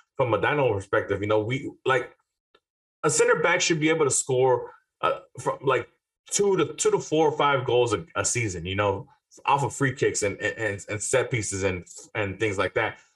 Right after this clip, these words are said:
But it just doesn't happen for us. And for him to score, I think was he's, I think he has two or three goals this season for us. Uh, that's great. That's, that's one of the huge positives that Steres brings, that he is out there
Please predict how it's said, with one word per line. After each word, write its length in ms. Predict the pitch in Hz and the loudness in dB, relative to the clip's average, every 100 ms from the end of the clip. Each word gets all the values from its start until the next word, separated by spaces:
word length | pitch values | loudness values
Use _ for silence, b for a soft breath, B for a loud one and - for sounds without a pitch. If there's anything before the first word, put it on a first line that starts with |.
| _ | _
But 160 | 139 - | 0 2
it 100 | 151 | 2
just 140 | 175 | 2
doesn't 220 | 170 147 | 2 4
happen 280 | 139 - 170 | 4 2 0
for 140 | 131 110 | 0 0
us. 100 | 117 | 0
And 140 | 110 | -2
for 100 | 120 | 0
him 140 | 175 175 | 0 0
to 60 | |
score, 340 | 143 - 131 107 | -2 0 2 2
I 60 | |
think 200 | - 147 | 0 -2
was 200 | 123 120 | 0 -2
he's, 140 | 113 104 | -2 -2
I 240 | 101 - | 0 -2
think 180 | - 127 | -2 -2
he 80 | 123 | 0
has 180 | 107 | 0
two 160 | - 156 | -2 -2
or 80 | 139 | -2
three 160 | 131 | -2
goals 220 | 117 123 139 | 0 0 0
this 140 | 131 | -4
season 200 | 147 156 | -4 -4
for 140 | 156 | -2
us. 240 | 160 170 - _ _ _ _ _ - | -2 -2 -8 _ _ _ _ _ -4
Uh, 120 | 104 | 0
that's 260 | 113 147 - | 2 2 0
great. 400 | - 170 - - | 0 0 -2 -2
That's, 220 | 123 123 | -2 0
that's 300 | 135 147 156 | 2 0 0
one 200 | 117 143 | 0 2
of 80 | 165 | 2
the 280 | 127 98 90 | 0 -2 -10
huge 540 | - - 226 233 - | -8 -4 -2 -2 -2
positives 500 | - 101 98 98 92 | 0 0 0 0 -2
that 200 | 95 - | -2 -2
Steres 420 | - - 107 95 | -2 0 0 0
brings, 300 | - 101 92 - B B - | -2 -4 -4 -10 B B -2
that 160 | 113 | -2
he 500 | 92 143 147 143 139 - | 0 0 2 2 0 0
is 220 | 113 101 98 - _ _ | 0 -2 -8 -16 _ _
out 240 | 113 123 - | -2 0 2
there 300 | 123 120 | 2 2